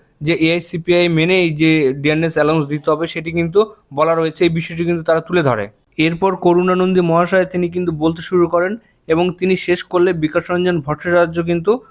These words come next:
বলতে শুরু করেন। এমন সময় দেখা যায় যে কপিল সিব্বল মহাশয় তিনি কিন্তু কোর্টরুমে আসেন এবং তিনি, আহ, জাজদের বলেন যে আমি কিন্তু বেশি সময় নেব না, দশ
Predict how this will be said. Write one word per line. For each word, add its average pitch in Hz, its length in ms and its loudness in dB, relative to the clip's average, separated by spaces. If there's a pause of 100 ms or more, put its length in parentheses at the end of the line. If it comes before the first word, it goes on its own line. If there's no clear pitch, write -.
(160)
বলতে 170 220 0
শুরু 165 260 -2
করেন। 131 240 0 (280)
এমন 160 220 0
সময় 185 300 -2
দেখা 170 280 0
যায় 180 220 0
যে 175 220 -2
কপিল 170 260 -2
সিব্বল 165 380 -2
মহাশয় 165 380 0
তিনি 165 240 -4
কিন্তু 165 260 -4
কোর্টরুমে 165 440 -2
আসেন 147 260 -2 (420)
এবং 151 180 0 (160)
তিনি, 180 320 2
আহ, 131 80 -2 (360)
জাজদের 151 500 0
বলেন 151 360 0 (340)
যে 151 160 0
আমি 147 240 2
কিন্তু 175 280 -2
বেশি 151 240 -2
সময় 165 320 0
নেব 160 160 2
না, 175 140 2
দশ 147 180 0